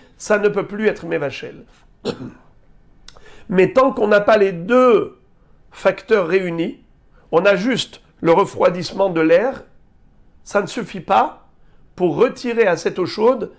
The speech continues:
la faculté de cuire un aliment. C'est pour cela que si je verse de l'eau Mikli Rishon sur un aliment, ça le cuit. Alors de quoi on parle ici ? Quand on nous a, on nous a dit que c'est moutard de verser de l'eau chaude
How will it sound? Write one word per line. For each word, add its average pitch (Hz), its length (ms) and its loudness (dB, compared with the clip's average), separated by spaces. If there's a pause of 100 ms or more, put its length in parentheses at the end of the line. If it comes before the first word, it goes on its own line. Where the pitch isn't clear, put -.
(200)
la 170 120 0
faculté 196 520 -6
de 175 100 -4
cuire 180 280 -4
un 160 100 2
aliment. 151 360 -4 (1500)
C'est 170 140 -2
pour 156 160 -6
cela 208 240 2
que 190 320 2 (120)
si - 220 -2
je 190 120 4
verse 202 380 2
de 170 100 4
l'eau 202 420 4 (200)
Mikli 170 320 -4
Rishon 175 400 -4
sur 185 180 -4
un 185 120 0
aliment, 170 400 0 (640)
ça - 160 -2
le 233 120 4
cuit. 247 360 -8 (1700)
Alors 180 220 6
de 196 60 4
quoi 247 180 4
on 240 80 6
parle 226 220 2
ici ? 202 400 -4 (520)
Quand 165 220 0
on 190 80 0
nous 185 160 2
a, 196 160 0
on 185 80 0
nous 185 140 0
a 196 60 2
dit 202 100 -6
que 151 60 -8
c'est - 320 -6
moutard 208 720 0 (240)
de 165 100 0
verser 202 340 0
de 185 60 -8
l'eau 180 120 0
chaude 180 540 2